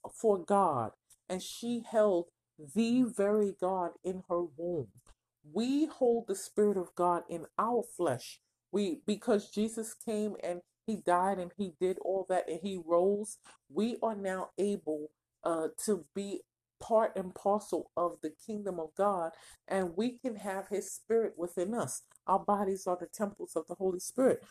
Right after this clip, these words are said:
So we want to take care of this temple. We're supposed to take care of this place that the Holy Spirit lives.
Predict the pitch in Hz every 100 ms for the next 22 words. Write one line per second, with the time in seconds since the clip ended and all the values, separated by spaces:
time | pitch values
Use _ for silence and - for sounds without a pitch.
0 | - - - 214 202 185 262 302 262 285
1 | - - - 220 - 247 - - 269 277
2 | - 185 - 175 135 - - _ _ _
3 | 214 233 - 233 - - 214 208 - 208
4 | 202 - 180 180 _ 175 - - - 175
5 | 185 - 165 165 165 170 165 - - 156
6 | - 165 202 151 - -